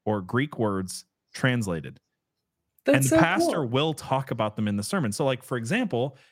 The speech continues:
Speaker 1: it was, like, a month ago where he's like, "All right, you, you've read this part in, in, uh,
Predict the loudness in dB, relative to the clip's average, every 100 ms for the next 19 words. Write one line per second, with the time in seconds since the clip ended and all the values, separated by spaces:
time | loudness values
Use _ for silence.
0 | _ -2 0 -2 0 -2 -2 -2 0 -2
1 | -2 -4 0 0 -2 -6 _ _ _ _
2 | 0 2 2 -6 -2 0 0 -2 -2 2
3 | 0 0 -2 -2 -2 -2 -2 -4 -2 -2
4 | 0 0 0 -2 -2 -6